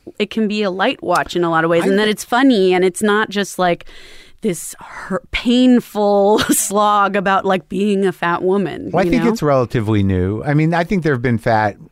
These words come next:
Speaker 2: women T V characters that had depth before, and, and
Speaker 1: Sure.
Speaker 2: but, but really addressing, you know, body shame and body consciousness and, and, and, uh,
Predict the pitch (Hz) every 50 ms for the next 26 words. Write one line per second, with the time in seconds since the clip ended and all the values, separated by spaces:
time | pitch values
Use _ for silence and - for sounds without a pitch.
0 | _ - 117 101 107 107 110 107 104 98 92 - - 110 98 110 107 - - 110
1 | 101 98 - - 98 92 98 98 82 98 98 92 82 80 104 104 113 107 - -
2 | 117 104 - - 120 117 117 117 113 113 262 262 240 196 160 131 127 127 120 -
3 | - 147 147 151 151 151 139 151 175 180 180 170 147 127 110 92 101 104 110 117
4 | 117 123 - - 139 123 123 123 123 120 120 - _ - _ _ _ _ _ _
5 | _ - 120 113 101 87 78 95 95 104 117 123 117 - - 127 123 123 123 123
6 | 117 101 92 85 101 101 107 107 104 - 113 110 110 113 107 - 123 - - 120
7 | 117 113 - - 104 92 87 92 90 - 104 92 90 90 87 90 90 - 95 92
8 | 90 90 90 87 85 85 85 80 90 87 85 85 82 82 80